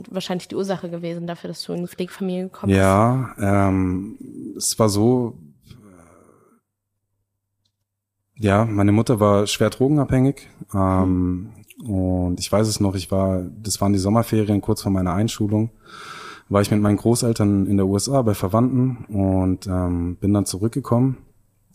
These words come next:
Speaker 2: Meine Eltern sind zwischenzeitlich damals umgezogen in eine neue Wohnung. Meine Mutter war hochschwanger,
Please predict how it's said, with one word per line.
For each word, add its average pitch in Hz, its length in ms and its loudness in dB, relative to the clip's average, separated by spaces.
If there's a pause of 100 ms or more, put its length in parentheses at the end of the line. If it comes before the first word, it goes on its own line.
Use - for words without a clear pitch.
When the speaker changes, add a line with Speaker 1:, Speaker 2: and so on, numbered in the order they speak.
(140)
Speaker 2:
Meine 101 280 2
Eltern 107 240 2
sind 98 140 2
zwischenzeitlich 98 540 -4
damals 98 240 -2
umgezogen 117 460 0
in 95 60 2
eine 92 100 2
neue 92 200 2
Wohnung. 110 260 4
Meine 95 160 4
Mutter 95 260 0
war 87 200 -2
hochschwanger, 107 520 -2